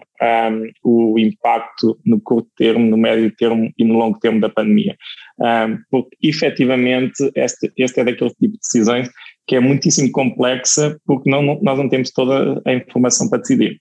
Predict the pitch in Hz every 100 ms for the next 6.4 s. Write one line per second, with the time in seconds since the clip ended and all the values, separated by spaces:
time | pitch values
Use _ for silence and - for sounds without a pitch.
0 | _ - 120 101 120 123 127 - 131 135
1 | 127 - - 113 104 - 131 127 139 -
2 | - _ - 123 127 139 131 123 117 107
3 | 120 127 123 117 127 131 131 143 139 139
4 | 135 135 131 - - 131 131 127 131 131
5 | 127 131 135 135 131 131 131 127 127 131
6 | 131 147 113 -